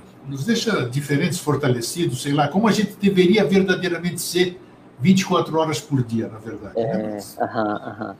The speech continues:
Speaker 2: exatamente,
Speaker 1: Então, é,
Speaker 2: é.
Speaker 1: pelo menos
Speaker 2: Viver,
Speaker 1: você
Speaker 2: viver em um... Que quando, você falou agora, o que me, o que passa pela cabeça, você usou a expressão, né?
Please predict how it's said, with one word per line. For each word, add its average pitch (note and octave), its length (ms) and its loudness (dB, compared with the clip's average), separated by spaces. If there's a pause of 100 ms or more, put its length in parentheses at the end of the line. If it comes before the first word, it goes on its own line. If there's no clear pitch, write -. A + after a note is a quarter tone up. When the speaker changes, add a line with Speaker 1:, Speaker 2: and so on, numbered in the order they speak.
Speaker 2:
exatamente, G#2+ 800 -4
Speaker 1:
Então, G#2+ 140 -10
é, G2 60 -8
Speaker 2:
é. F#2 40 -12 (160)
Speaker 1:
pelo F#3 160 2
menos G3 160 6
Speaker 2:
Viver, C3+ 260 8
Speaker 1:
você - 80 0
Speaker 2:
viver C#3+ 480 10
em C#3+ 200 6
um... B2+ 340 2 (460)
Que - 100 -4
quando, - 300 4
você - 440 -2
falou C3 220 4
agora, B2 380 6 (420)
o A#2+ 80 -2
que - 160 -2
me, A#2+ 240 2
o A#2+ 100 4
que - 140 -2
passa B2 340 2
pela B2 300 4
cabeça, A#2+ 500 2
você - 140 -4
usou G#2+ 240 2
a A2 60 2
expressão, G#2+ 600 -2
né? A#2 260 -8